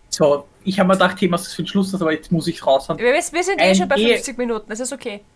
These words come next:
Speaker 1: ein ehemaliger, beziehungsweise es ist eigentlich noch immer ein Kindheitsfreund, den ich seit Geburt kenne, der isst nackerte Nudeln und haut sich's Maggi drüber, aber nicht grad wenig.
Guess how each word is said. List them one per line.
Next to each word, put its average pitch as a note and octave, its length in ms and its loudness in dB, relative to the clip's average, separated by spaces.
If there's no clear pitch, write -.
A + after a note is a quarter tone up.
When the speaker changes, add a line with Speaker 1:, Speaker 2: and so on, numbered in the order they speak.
Speaker 1:
ein B3+ 260 2
ehemaliger, G#3+ 880 2
beziehungsweise D#3+ 360 -2
es C#3 100 -12
ist E3 60 -2
eigentlich C3 260 0
noch C#3+ 100 -6
immer F3 200 2
ein D3+ 120 0
Kindheitsfreund, D#3+ 720 2
den D3 100 -4
ich C#3+ 160 -14
seit C#3 280 0
Geburt - 400 -4
kenne, D#3+ 340 -2
der A3+ 240 6
isst - 280 -2
nackerte A3 460 4
Nudeln A3 520 2
und E3 160 -8
haut F3 300 6
sich's G3 240 -2
Maggi F3 420 0
drüber, B2+ 380 -2
aber E3+ 180 2
nicht G#3 280 2
grad G#3 260 4
wenig. E3 520 -2